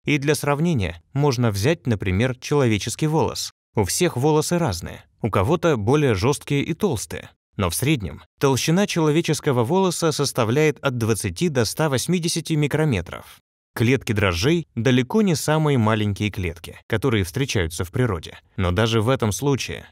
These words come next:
можно выстроить цепочку из примерно двадцати или тридцати таких клеток, и они как раз будут соответствовать толщине человеческого волоса. Это удивительно,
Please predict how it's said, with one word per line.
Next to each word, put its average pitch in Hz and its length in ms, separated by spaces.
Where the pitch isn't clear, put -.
можно 160 320
выстроить 147 460
цепочку 151 540
из - 220
примерно 147 500
двадцати 123 560
или 147 320
тридцати 131 560
таких 147 320
клеток, - 480
и 117 80
они 110 260
как 85 220
раз 160 320
будут 156 340
соответствовать 160 760
толщине 127 560
человеческого 120 800
волоса. 95 460
Это 107 220
удивительно, 107 640